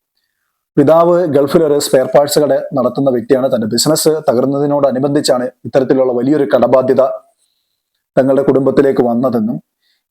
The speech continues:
കടം കാരണം മുൻപോട്ട് ജീവിച്ചു പോകാൻ പറ്റത്തില്ല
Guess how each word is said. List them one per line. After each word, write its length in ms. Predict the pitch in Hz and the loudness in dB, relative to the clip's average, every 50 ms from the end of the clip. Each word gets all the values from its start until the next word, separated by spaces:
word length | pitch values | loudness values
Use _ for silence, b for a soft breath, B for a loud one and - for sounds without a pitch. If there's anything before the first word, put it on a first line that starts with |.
| _ - | _ 0
കടം 220 | 147 143 156 196 196 180 175 | 2 4 4 4 4 4 4
കാരണം 340 | 151 151 147 147 151 160 185 - - | 4 4 4 2 2 0 0 -2 -2
മുൻപോട്ട് 360 | 147 143 143 143 151 139 156 143 120 | -2 0 0 0 2 2 0 0 0
ജീവിച്ചു 320 | 131 135 131 139 131 - 143 120 | 0 0 0 0 -2 -2 0 0
പോകാൻ 180 | - 127 131 131 - | 0 0 0 0 0
പറ്റത്തില്ല 580 | 117 113 - - - 143 135 - 143 123 117 | 0 -2 -2 -2 0 0 2 2 2 0 0